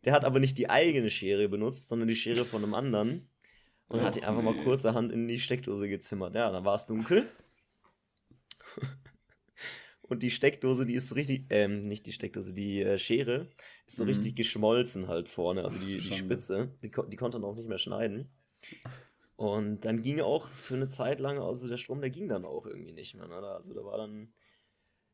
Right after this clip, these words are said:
Speaker 1: da hat der Lehrer dann auch am Sicherungskasten rumgefummelt, aber hat's dann natürlich auch nicht auf die Kette gekriegt,
Speaker 2: <laughs>
Speaker 1: was ja zu erwarten war. Und ja, dann
Speaker 2: Oh Mann.
Speaker 1: dann war halt auch einfach,
Speaker 2: Also
Speaker 1: ähm,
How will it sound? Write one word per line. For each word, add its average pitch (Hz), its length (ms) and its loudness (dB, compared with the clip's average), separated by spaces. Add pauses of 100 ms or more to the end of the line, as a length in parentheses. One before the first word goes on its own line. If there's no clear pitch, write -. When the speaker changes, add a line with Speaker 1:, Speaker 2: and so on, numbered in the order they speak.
(160)
Speaker 1:
da 110 140 -4
hat 120 140 2
der 113 100 2
Lehrer 135 240 6
dann 127 120 2
auch 127 140 0
am 117 140 -2
Sicherungskasten 139 720 -6
rumgefummelt, 165 640 -2
aber 135 180 0
hat's 123 160 2
dann 131 140 -2
natürlich 117 320 -2
auch 113 160 -2
nicht 113 160 -6
auf 117 100 -10
die - 100 -10
Kette - 260 0
gekriegt, - 520 -2
Speaker 2:
<laughs> - 40 -16
Speaker 1:
was - 180 -4
ja 113 320 2
zu - 160 -2
erwarten 101 460 0
war. 110 340 0 (320)
Und 120 260 -4
ja, 135 200 4
dann - 140 -2 (340)
Speaker 2:
Oh 120 40 -2
Mann. 120 920 -2 (800)
Speaker 1:
dann 110 280 -4
war 120 240 -2
halt 131 200 -4
auch 123 220 -4
einfach, 95 180 -4
Speaker 2:
Also 98 480 2
Speaker 1:
ähm, 135 760 -6